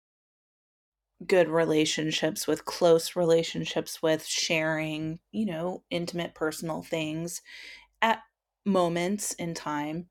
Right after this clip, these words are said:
Um, but we've just been out of touch, and a few of us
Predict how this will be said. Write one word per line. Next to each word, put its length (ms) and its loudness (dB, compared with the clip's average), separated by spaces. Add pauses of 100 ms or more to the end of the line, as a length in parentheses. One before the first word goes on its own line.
(640)
Um, 680 -4 (440)
but 120 8
we've 160 4
just 280 -2
been 480 -2 (280)
out 180 -2
of 100 -8
touch, 600 -6
and 500 -4 (800)
a 100 6
few 640 6
of 140 6
us 480 2